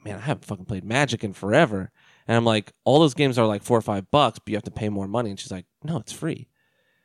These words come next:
Well, it's not the Steam game. There's a game that somebody made, and then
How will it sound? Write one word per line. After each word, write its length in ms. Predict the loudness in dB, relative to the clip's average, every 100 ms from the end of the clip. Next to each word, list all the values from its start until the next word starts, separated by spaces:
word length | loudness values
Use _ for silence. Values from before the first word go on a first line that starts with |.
| _ _
Well, 300 | 2 2 0 -4
it's 220 | -6 0
not 240 | 4 4 2
the 60 |
Steam 540 | -2 4 4 4 0 -6 -4
game. 440 | -2 0 -2 0
There's 180 | 2 4
a 100 | 4
game 320 | 4 4 6
that 180 | 4 4
somebody 240 | 2 2
made, 340 | 4 2 0 0
and 160 | 2 4
then 200 | 2